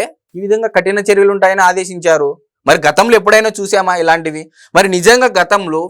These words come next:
ఫీజుల బకాయిలు ఇచ్చినట్లయితే జగన్మోహన్ రెడ్డి గారు నాలుగు వేల రెండు వందల డెబ్బై ఒక్క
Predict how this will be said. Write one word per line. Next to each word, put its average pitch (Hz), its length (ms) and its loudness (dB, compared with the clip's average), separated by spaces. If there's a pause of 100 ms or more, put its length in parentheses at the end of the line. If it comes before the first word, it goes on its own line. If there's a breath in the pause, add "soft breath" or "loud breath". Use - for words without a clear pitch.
ఫీజుల 208 360 -2 (100)
బకాయిలు 151 500 2 (140)
ఇచ్చినట్లయితే 127 680 -2 (440)
జగన్మోహన్ 143 460 0
రెడ్డి 107 180 -6
గారు 110 180 -2 (560 soft breath)
నాలుగు 240 440 4
వేల 208 280 6
రెండు 185 240 -4
వందల 175 280 -2
డెబ్బై 156 240 0
ఒక్క 151 120 -6